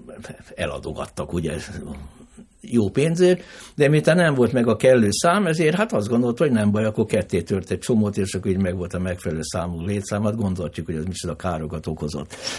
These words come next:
Legalábbis egy ilyen ment, de mondat Terry Engel, ennek pontos részletét nem olvastam, lehet, hogy ez nem igaz, de, de kétségtelenül sok minden elpusztult, amit a, amit Stein nem vitt el.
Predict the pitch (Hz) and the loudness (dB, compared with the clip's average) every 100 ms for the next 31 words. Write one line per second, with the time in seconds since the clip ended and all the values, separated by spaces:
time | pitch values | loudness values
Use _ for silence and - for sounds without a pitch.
0 | - 123 123 113 120 123 127 110 117 113 | 2 6 6 6 6 6 6 6 6 6
1 | 107 113 107 104 120 120 110 104 104 98 | 6 6 4 2 2 2 4 2 2 2
2 | 95 95 104 101 95 98 - 87 - - | 0 -2 0 0 -2 -8 -10 -14 -12 -2
3 | 117 113 101 113 107 98 101 98 107 107 | -2 0 -2 0 0 0 -2 -2 0 0
4 | 92 90 80 - 101 98 87 82 90 92 | 0 -2 -6 -2 0 -2 -4 -6 -4 -4
5 | 90 92 104 101 95 92 - - - - | -4 -2 -2 -2 -4 -6 -14 -20 -18 0
6 | 131 143 131 117 107 104 95 - - 95 | 2 4 4 2 2 2 4 2 2 0
7 | 87 87 85 90 82 90 80 82 80 85 | 0 -4 -4 -6 -4 -6 -2 -4 -2 -4
8 | 76 73 90 82 - 90 82 80 78 71 | -6 -6 -6 -6 -6 -4 -4 -4 -4 -8
9 | - 98 110 | -4 -2 -2